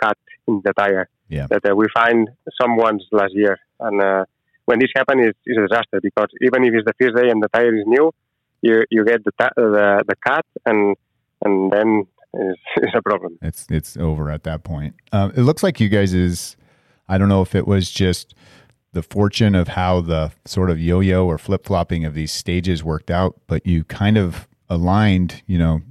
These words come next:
Speaker 2: Toby and Sam in the right position going into stage five, where they couldn't, they re-, they,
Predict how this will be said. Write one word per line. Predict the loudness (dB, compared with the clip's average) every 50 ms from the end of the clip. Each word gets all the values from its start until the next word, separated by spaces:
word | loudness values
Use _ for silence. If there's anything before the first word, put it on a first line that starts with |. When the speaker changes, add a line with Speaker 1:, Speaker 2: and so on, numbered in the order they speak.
| -10 -2
Speaker 2:
Toby | 0 0 2 2 2 2
and | 0 0 -2
Sam | -2 0 0 2 2 2 0 0 -4 -6 _ _ _ _ _ _ _ _ _ _ _ _ _ -2
in | 0 0 2
the | 2 2
right | 2 0 0 -2
position | -4 -4 -2 0 -2 0 0 -2 -2 -4 -6 -4
going | -2 -2 0 0 0
into | 0 -2 -2
stage | -4 -4 -4 -4 -4 -6 -8
five, | -6 -4 -2 -2 -2 -4 -4 -6 _ _ _ _ _ _ _ _ _ _ _
where | -6 -2 -2 0 0 0 0 -2 -2 -4 _ _ _ -4
they | -4 -4 -2
couldn't, | 0 0 0 2 2 0 -2 -4 _ _ _ -4
they | -2 0
re-, | 0 -2 -2 -2
they, | -2 -2 -2 -2